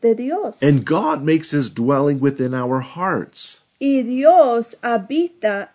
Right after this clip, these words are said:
Speaker 1: en nuestro corazón.
Speaker 2: Now, of course, this is individually,
Speaker 1: Individualmente,
Speaker 2: but it's also corporately for the church universal.
Speaker 1: pero también habla, um,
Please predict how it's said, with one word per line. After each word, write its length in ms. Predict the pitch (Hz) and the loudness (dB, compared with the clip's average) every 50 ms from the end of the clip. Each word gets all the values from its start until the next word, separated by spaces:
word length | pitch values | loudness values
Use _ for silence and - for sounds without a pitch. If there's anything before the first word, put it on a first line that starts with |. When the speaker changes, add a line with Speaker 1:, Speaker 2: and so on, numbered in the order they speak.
| - - | -8 -2
Speaker 1:
en 200 | 254 254 240 220 | 0 0 2 0
nuestro 480 | 214 208 208 - - - 214 208 208 | 0 -2 -4 -6 -8 -8 -8 -8 -6
corazón. 720 | - 214 202 202 202 214 - - - 320 339 302 - - - _ | -4 -4 -4 -4 -4 -8 -8 -8 -6 -4 -4 -4 -6 -10 -12 _
Speaker 2:
Now, 200 | - 147 143 135 | 0 4 4 4
of 100 | 127 - - | 4 2 2
course, 280 | - 139 139 139 131 | 4 4 4 4 4
this 180 | - 139 135 131 | 0 0 2 2
is 160 | 135 127 - | 0 0 0
individually, 1000 | - 135 135 123 110 87 95 101 101 107 139 156 180 180 180 202 220 226 233 _ _ _ _ _ _ _ _ - | -2 0 0 0 0 0 0 -2 -2 0 0 -2 0 0 -2 -4 -6 -8 -12 _ _ _ _ _ _ _ _ 0
Speaker 1:
Individualmente, 1700 | 254 247 240 202 220 226 226 190 214 226 220 208 170 214 214 220 214 220 269 330 339 339 311 262 240 226 226 214 - 254 269 320 403 - - | 0 2 2 0 0 -4 -4 -4 -4 -4 -4 -4 -2 0 2 2 2 2 2 0 0 0 0 0 0 -2 -4 -2 -2 0 0 0 0 -2 -2
Speaker 2:
but 80 | 127 143 | 0 0
it's 160 | 143 131 - | 0 2 0
also 400 | 202 214 240 254 - 202 180 156 | -2 0 0 -2 -2 -4 -4 -4
corporately 840 | - - - - 180 220 254 247 - 196 131 - 113 120 123 127 127 | -6 -10 -10 -6 -4 -4 -4 -2 0 0 0 0 0 -2 -2 -2 -2
for 160 | 131 139 131 | 0 0 0
the 120 | 123 135 | 0 0
church 680 | 135 - - - - - 240 220 170 107 - - - - | -2 -2 -10 -12 -10 -4 -2 0 0 0 -4 -8 -16 -8
universal. 720 | 123 127 135 135 135 110 120 127 135 131 - - 90 73 - _ _ _ _ _ _ _ _ _ - | 0 0 0 0 0 -2 0 -2 -2 -2 -4 -8 -10 -10 -14 _ _ _ _ _ _ _ _ _ 4
Speaker 1:
pero 280 | 285 269 254 247 254 254 | 6 6 6 4 2 -2
también 840 | - 240 240 233 233 233 233 277 339 403 453 392 285 262 262 254 262 - | -2 -2 0 0 -2 -2 -4 -6 -8 -6 -2 0 0 0 0 -2 -6 -4
habla, 640 | 240 247 269 277 254 226 233 220 220 220 220 220 _ _ _ _ _ _ - | -4 -2 -2 -4 -4 -4 -4 -2 -2 -2 -4 -6 _ _ _ _ _ _ -6
um, 440 | 220 220 208 208 208 - 208 214 | -2 0 0 0 -2 -4 -8 -14